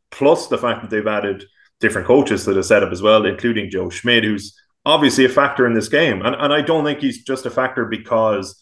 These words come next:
he will know Ireland's players. I think that can be maybe a little bit inflated or overstated. I think he's a factor because he's one of the best strike play engineers in the game. And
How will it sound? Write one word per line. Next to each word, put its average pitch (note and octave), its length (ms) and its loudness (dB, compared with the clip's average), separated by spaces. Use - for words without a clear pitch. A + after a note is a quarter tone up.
he A#2+ 140 -2
will G#2 140 0
know G#2+ 360 2
Ireland's G2+ 420 -2
players. B2+ 300 2
I F#2+ 40 -6
think G2 200 -6
that A2+ 280 -6
can G#2 200 -6
be F#2+ 320 -2
maybe G#2 260 0
a F#2+ 40 4
little G2 220 -2
bit F#2+ 120 -2
inflated G2 460 -2
or G2 60 2
overstated. G2+ 840 -2
I A#2+ 40 -2
think D#3 140 0
he's G#2 100 -2
a - 60 -6
factor A#2+ 360 0
because G#2 400 0
he's G2+ 200 -10
one B2+ 160 -2
of G2+ 120 -6
the F#2 80 -8
best G#2+ 560 -4
strike B2+ 480 0
play A2 400 2
engineers A2+ 640 -4
in F2+ 100 -8
the E2+ 80 -10
game. G2+ 540 -6
And G#2+ 420 -2